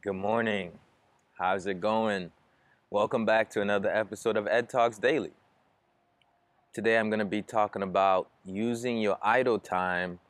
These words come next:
for growth. In all of our lives, there's, like, these little spaces in between when we're not really doing anything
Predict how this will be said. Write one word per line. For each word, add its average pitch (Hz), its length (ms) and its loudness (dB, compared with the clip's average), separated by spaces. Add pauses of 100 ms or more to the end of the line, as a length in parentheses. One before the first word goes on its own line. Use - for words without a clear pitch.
for 104 220 -4
growth. 107 640 0 (1200)
In 98 80 -6
all 107 300 4
of 110 100 2
our 98 140 6
lives, 90 320 4
there's, 95 240 -2
like, 98 240 2
these 92 200 -6
little 95 320 0
spaces - 1080 -2 (100)
in 107 180 -2
between 139 760 -4 (400)
when 98 120 -4
we're 110 120 2
not 117 200 2
really 120 300 0
doing 123 340 0
anything 143 640 -2